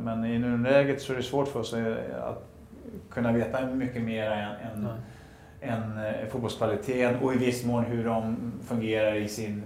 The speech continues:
Speaker 1: i sin egen hemmamiljö.
Speaker 2: Ja. Men kan, om ni får bud på spelare, kan ni inte bara säga nej? De har kontrakt, tyvärr.
Speaker 1: Eh,
Speaker 2: Eller?
Speaker 1: ja, det, jag skulle nog vilja göra det.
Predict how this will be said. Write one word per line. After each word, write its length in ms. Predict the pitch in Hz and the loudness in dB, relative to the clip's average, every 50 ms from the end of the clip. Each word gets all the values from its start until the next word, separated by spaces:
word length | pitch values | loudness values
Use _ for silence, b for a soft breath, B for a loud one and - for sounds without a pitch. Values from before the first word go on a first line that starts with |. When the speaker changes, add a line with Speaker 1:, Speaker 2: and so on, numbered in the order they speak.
| - - | -8 -8
Speaker 1:
i 60 | 107 | -8
sin 140 | - 113 110 | -8 -8 -6
egen 220 | 110 107 104 101 101 | -6 -4 -4 -4 -4
hemmamiljö. 400 | 104 104 101 101 101 104 113 117 117 - - - | -4 -4 -4 -4 -4 -4 -4 -6 -8 -10 -10 -6
Speaker 2:
Ja. 200 | 123 120 120 - b b b b b b - | -6 -6 -6 -8 b b b b b b -2
Men 100 | 160 143 | 4 8
kan, 160 | 170 165 156 | 8 8 8
om 240 | - - 175 165 170 | 8 6 6 8 8
ni 80 | 180 | 10
får 120 | 175 202 190 | 10 8 10
bud 240 | 156 160 156 151 | 10 10 10 10
på 80 | 156 156 | 8 6
spelare, 300 | - - 151 139 131 117 | 8 10 10 10 10 10
kan 140 | - 156 151 | 8 8 6
ni 60 | 139 | 6
inte 120 | 135 135 | 6 8
bara 100 | 143 165 | 10 8
säga 200 | 160 - 160 127 | 10 12 10 10
nej? 300 | 127 135 165 202 - - - - - - - - - - | 10 10 8 8 6 4 0 -6 -14 -18 -20 -18 0 4
De 120 | 156 143 | 8 8
har 60 | 156 156 | 8 8
kontrakt, 640 | 196 190 - - 175 175 - - - - - - - - - | 8 8 8 8 8 8 8 2 -6 -10 -10 -12 -14 -4 4
tyvärr. 300 | - 156 143 147 147 160 147 - - - - - | 10 12 12 12 12 12 10 8 2 -6 6 12
Speaker 1:
Eh, 420 | 214 214 220 226 226 226 208 185 | 12 12 12 12 12 12 12 12
Speaker 2:
Eller? 180 | 151 143 143 143 | 12 12 12 12
Speaker 1:
ja, 720 | 202 208 214 214 208 196 185 185 175 175 175 175 175 165 143 139 | 12 12 12 12 12 12 12 12 12 12 12 12 12 12 12 10
det, 80 | 156 180 185 196 185 165 | 12 12 12 12 12 12
jag 680 | 156 147 147 151 175 220 247 262 233 214 247 247 247 240 | 12 12 12 12 12 12 12 12 12 8 8 8 8 8
skulle 400 | - - - 285 285 285 294 285 | 6 6 6 6 8 8 8 10
nog 240 | 269 233 185 156 147 | 10 10 10 10 10
vilja 200 | 143 139 139 139 | 12 12 12 12
göra 380 | 135 131 120 - - - 107 107 - | 12 12 12 12 12 10 10 8 8
det. 200 | - - - | 6 6 4